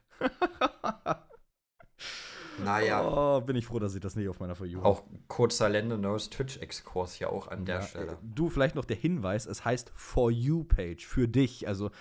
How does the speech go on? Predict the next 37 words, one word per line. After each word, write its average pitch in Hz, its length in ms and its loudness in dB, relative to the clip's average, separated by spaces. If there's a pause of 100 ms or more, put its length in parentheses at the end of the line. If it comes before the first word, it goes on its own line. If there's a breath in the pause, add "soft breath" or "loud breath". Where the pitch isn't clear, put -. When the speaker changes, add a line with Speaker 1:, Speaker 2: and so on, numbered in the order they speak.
(140 loud breath)
Speaker 1:
das - 100 -20
heißt 110 160 -2
nicht, 135 160 -2
dass 117 140 -2
du's 117 140 -8
mit 123 120 -2
uns 117 240 -8
allen 131 360 4
scheren 131 440 0
musst, 120 380 -4
ne? 131 100 4
Speaker 2:
Ja, 113 80 8
jetzt 175 260 4
hab 165 80 4
ich's, 180 200 -2
aber 120 240 0
ich, 127 180 -8
ich 117 220 -4
hatte, 127 160 -2 (280 loud breath)
wo 160 200 -2
wir 147 80 4
grad 135 200 -4
bei 131 120 0
Lando 123 360 -2
Norris 120 320 -4
waren, 110 200 -4
da 98 100 -6
hatte 104 140 -8
ich - 240 -12
Mitteilungsbedarf, 95 760 -8
dass 90 200 -16
ich - 180 -20
das 87 160 -14
jetzt 90 200 -12
einfach 95 320 -6
mal 85 160 -8
allen 95 240 -6